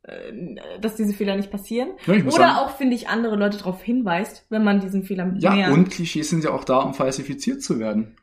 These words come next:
Speaker 2: Also,
Speaker 1: Ja.
Speaker 2: ist doch schön, wenn du, sag jetzt mal, du hast ein Vorurteil gegenüber, ich will jetzt eben kein wirkliches Klischee auspacken, deswegen sag ich jetzt einfach mal Leuten, die aus Oberammergau kommen.
Speaker 1: Was soll das jetzt heißen, hä?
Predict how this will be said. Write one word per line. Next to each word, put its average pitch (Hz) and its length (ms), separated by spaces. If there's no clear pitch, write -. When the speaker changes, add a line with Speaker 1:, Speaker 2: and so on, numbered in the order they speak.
Speaker 2:
Also, 139 280
Speaker 1:
Ja. - 40
Speaker 2:
ist - 180
doch 156 120
schön, 160 420
wenn 131 140
du, 135 80
sag 135 120
jetzt 127 140
mal, 131 180
du 131 80
hast 127 180
ein 131 80
Vorurteil 135 680
gegenüber, 123 840
ich - 120
will 143 80
jetzt 147 100
eben 135 180
kein 127 220
wirkliches 135 340
Klischee 123 300
auspacken, 131 480
deswegen 120 220
sag 117 100
ich 120 40
jetzt - 180
einfach 127 300
mal 117 460
Leuten, 180 760
die 143 300
aus 131 580
Oberammergau 131 1040
kommen. 196 380
Speaker 1:
Was 262 180
soll 240 140
das 226 180
jetzt 240 180
heißen, 285 260
hä? 277 100